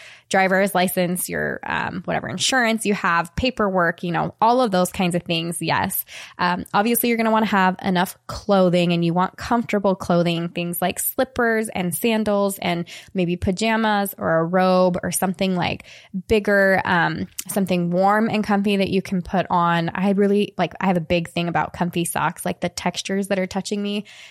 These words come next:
All of your senses become heightened during labor. And so, like, what you're hearing, what you're smelling, what you're seeing, what you're touching. And so for me, even though normally I'm, like, not super picky about, like, my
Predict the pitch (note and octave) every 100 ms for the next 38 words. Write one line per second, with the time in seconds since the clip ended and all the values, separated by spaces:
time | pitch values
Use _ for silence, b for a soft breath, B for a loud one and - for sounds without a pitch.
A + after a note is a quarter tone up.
0 | B - A3+ E4 D#4 B3 A#3+ A#3+ A3+ A3
1 | - - G#3 A3 G#3+ F3 E3+ F#3 - -
2 | F3+ F3+ - - C4 D4 - F3 - -
3 | B B B F#3 G3 G#3 G#3+ F#3+ E3 E3+
4 | - - - F#3 F3+ E3+ D#3+ F3 E3+ -
5 | G3 G3+ A#3 A3 F#3+ E3+ - F#3+ F#3+ G#3
6 | F#3 E3+ D#3+ - F#3 F3+ G3 F#3+ F3 E3
7 | F3 - F3+ E3+ D#3+ B B B B G#3
8 | G3 - G3 F#3+ G3 G3 B3+ A#3 G3+ A3
9 | A#3 A3 G3+ F#3 F3 G3 G#3+ G3 F3+ F3
10 | F3 F3 E3 F3+ F3 - - F#3 F#3 G3
11 | G3 - F#3+ F3+ F3+ F3+ F3+ - - -
12 | F#3 F3+